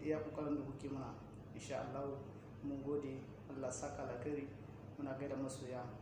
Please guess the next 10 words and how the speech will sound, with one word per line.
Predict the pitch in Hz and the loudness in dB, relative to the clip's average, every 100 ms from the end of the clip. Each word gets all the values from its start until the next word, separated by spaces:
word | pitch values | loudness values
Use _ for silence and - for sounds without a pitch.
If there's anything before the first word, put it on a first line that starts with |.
| - - - - | -8 -8 -8 -8
insha | - 123 120 | -4 -2 0
Allah. | 123 131 120 - - - - - - - | 0 0 -2 -6 -8 -10 -10 -10 -10 -6
Ku | 139 | 2
yi | 156 | 6
mana, | 190 185 156 - - - | 8 8 8 6 -4 0
ku, | 156 165 - | 2 2 4
ku | 165 | 6
danna | 208 214 | 8 10
mana | 185 180 | 8 6
ƙararrawa, | 160 151 147 139 131 | 6 8 8 6 4